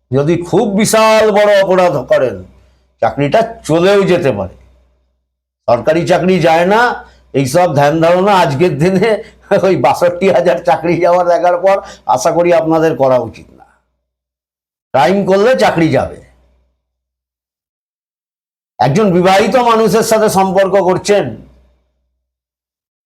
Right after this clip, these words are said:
unbecoming of a railway servant ধরা হয়, পেনাল্টি,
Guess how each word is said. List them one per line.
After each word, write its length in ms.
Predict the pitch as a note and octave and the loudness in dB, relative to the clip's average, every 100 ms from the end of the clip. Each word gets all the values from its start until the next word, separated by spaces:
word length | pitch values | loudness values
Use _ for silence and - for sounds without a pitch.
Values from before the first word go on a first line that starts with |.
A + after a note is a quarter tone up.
| _ _ - | _ _ -2
unbecoming 760 | E3+ G3 G3 G#3 G3+ G#3 G3+ | 0 2 0 2 2 2 0
of 200 | D#3+ F3 | 0 0
a 40 | D#3+ | 2
railway 600 | F3+ F3 G#3 G#3+ G#3 G3+ | 2 2 2 2 2 0
servant 460 | F#3+ F#3 G3+ F#3+ - - _ _ _ _ _ _ _ _ _ _ _ A2+ | 0 2 0 -2 -8 -18 _ _ _ _ _ _ _ _ _ _ _ -2
ধরা 280 | D#3 F3+ | 2 2
হয়, 320 | E3 C3 - - _ _ _ _ _ _ _ _ _ _ _ _ _ - | 2 0 -2 -12 _ _ _ _ _ _ _ _ _ _ _ _ _ -4
পেনাল্টি, 800 | F3 G3+ G#3+ F#3+ G#3+ A#3 A3 | 0 2 2 0 0 -2 -4